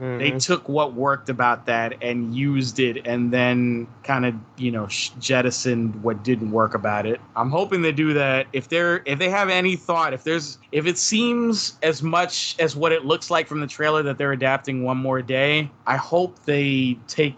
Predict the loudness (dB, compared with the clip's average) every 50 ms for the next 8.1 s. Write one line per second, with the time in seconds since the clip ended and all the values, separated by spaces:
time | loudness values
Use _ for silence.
0 | -6 -2 -2 -2 -2 -2 0 0 2 2 0 -2 -6 -4 -2 -2 -2 -4 -4 -4
1 | -4 -2 -2 -4 -6 -8 -12 -12 -10 -8 -8 -8 -8 -10 -12 -8 -4 -2 0 0
2 | 0 -2 -2 0 2 2 2 4 4 2 2 2 2 2 2 2 2 2 0 0
3 | -2 -2 0 2 4 6 6 6 4 2 0 -6 -8 -8 -12 -14 -18 -18 -18 -18
4 | -20 -16 -12 -10 -10 -6 -2 0 0 2 2 2 2 4 2 2 0 0 0 0
5 | 0 0 0 0 0 0 2 2 2 0 -2 -4 -4 -6 -12 -14 -16 -18 -10 -4
6 | -2 0 0 0 0 0 0 0 0 -2 -6 -8 -4 -4 -2 -2 -4 -4 0 2
7 | 2 2 2 2 2 2 2 2 2 0 -2 -2 -2 -2 -2 -2 -2 -2 -4 -10
8 | -10